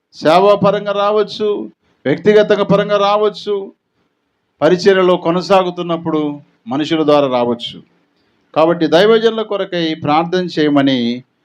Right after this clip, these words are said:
పౌలు భక్తుడు సెలవిచ్చాడు. రెండవ తెస్సలోనికలు రాసిన పత్రిక మూడవ అధ్యాయము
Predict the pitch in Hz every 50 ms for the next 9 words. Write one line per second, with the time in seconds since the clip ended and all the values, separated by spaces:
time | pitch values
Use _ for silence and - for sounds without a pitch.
0 | _ _ _ _ - 123 135 156 165 165 151 151 147 143 - - 135 135 135 -
1 | 131 123 120 123 117 117 113 - - 117 101 95 - - _ _ - 120 151 165
2 | 170 180 175 170 170 156 147 - 170 165 170 165 160 165 151 139 143 147 143 143
3 | - 131 131 131 127 123 123 - 127 131 127 - 160 175 - - - - _ _
4 | _ _ _ - 123 127 147 170 185 202 190 175 165 143 - 135 131 139 131 131
5 | 131 131 135 143 160 190 196 - -